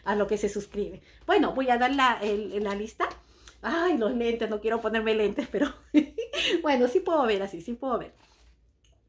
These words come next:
La primera, Odi Guerra, Vanessa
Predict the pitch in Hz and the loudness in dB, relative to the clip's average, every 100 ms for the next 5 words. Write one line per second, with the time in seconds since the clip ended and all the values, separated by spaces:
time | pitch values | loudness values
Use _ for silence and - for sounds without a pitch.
0 | - 214 214 233 254 294 - - _ _ | -4 -2 0 2 4 4 2 -10 _ _
1 | _ _ _ 302 320 320 247 226 175 - | _ _ _ 2 4 4 2 2 2 -4
2 | 175 - _ _ _ _ - _ - 202 | -12 -16 _ _ _ _ -20 _ -8 4
3 | 233 226 285 349 330 - | 6 6 4 4 2 2